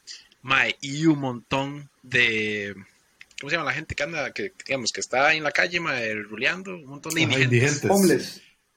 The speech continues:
Speaker 1: Mae, pero un montón,
Speaker 3: Ujú.
Speaker 1: mae, pero un montón, montón, montón. Mae, entonces creo que,
Speaker 3: Ujú.
Speaker 1: di, hay como, hay de todo, mae.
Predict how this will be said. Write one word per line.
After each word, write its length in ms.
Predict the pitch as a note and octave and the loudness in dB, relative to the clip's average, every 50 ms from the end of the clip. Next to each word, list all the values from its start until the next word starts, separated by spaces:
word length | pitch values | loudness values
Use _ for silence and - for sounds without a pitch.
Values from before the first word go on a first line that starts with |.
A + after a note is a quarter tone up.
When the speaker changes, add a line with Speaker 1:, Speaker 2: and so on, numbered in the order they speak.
| _ _ _ | _ _ _
Speaker 1:
Mae, 260 | G3+ A3+ A#3+ G#3+ - - | -2 0 0 0 0 0
pero 160 | E3+ E3 F3+ | 0 0 2
un 140 | A3+ B3 B3+ | 0 0 -2
montón, 460 | G3 C#3 C3+ C3 - - E3+ D3+ C#3+ | -2 -4 -4 -4 -2 -2 0 0 0
Speaker 3:
Ujú. 80 | C#3 | 0
Speaker 1:
mae, 140 | C#3 C3+ B2+ C3+ | 0 -2 -2 -2
pero 180 | C3 B2+ C#3 | -2 -2 -2
un 100 | E3+ F3+ | -2 -4
montón, 360 | F3 D3+ C#3 C3 - D#3 D3+ D3 | -6 -6 -6 -4 -4 -4 -2 -2
montón, 280 | C#3 C3+ A#2+ - C3 | -6 -6 -4 -4 -6
montón. 340 | B2+ A#2+ A#2 G#2 - A#2+ A2 - | -6 -8 -10 -10 -10 -12 -10 -6
Mae, 140 | D3 D#3+ | -4 -4
entonces 360 | C#3+ A#2+ - D3 - - - - | -4 -4 -6 -8 -6 -6 -6 -4
creo 260 | - E3+ F3 F#3 F3+ | -2 0 0 0 2
que, 280 | - G3+ G3 F3 - - _ _ | 4 4 4 4 2 -2 _ _
Speaker 3:
Ujú. 140 | - D#3 A2+ - - - - | -12 -12 -12 -12 -16 -8 -2
Speaker 1:
di, 260 | D3+ E3 E3 C#3+ B2+ - G#2+ A2 - - | 0 0 0 0 -2 -4 -8 -10 -8 -4
hay 220 | B2+ D3 D#3 D3+ | -2 -2 -2 -4
como, 180 | - - D3+ C#3+ C#3 G#2 - - - - | -8 -10 -8 -8 -6 -6 -8 -10 -8 -6
hay 100 | - C3+ | -4 -4
de 120 | C#3+ E3 D#3+ | -4 -4 -4
todo, 240 | - G#3+ G3 F3 C3 | -2 -2 -2 -2 -2
mae. 260 | A#2+ A2 G#2 G#2 | -4 -6 -8 -10